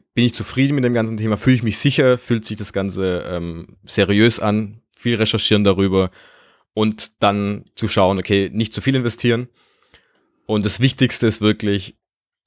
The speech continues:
du musst deine Private Keys selbst in der Hand haben. Also niemals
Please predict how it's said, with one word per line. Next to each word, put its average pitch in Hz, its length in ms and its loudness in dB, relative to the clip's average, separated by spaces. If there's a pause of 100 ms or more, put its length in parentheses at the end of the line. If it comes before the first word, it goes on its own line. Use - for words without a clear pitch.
(360)
du 123 140 0
musst 123 240 0
deine 101 220 2
Private 101 360 0
Keys - 280 -6
selbst - 400 -4
in 98 100 -6
der 85 140 -2
Hand 82 200 -4
haben. 76 320 -8
Also 85 300 -8 (140)
niemals 113 1000 2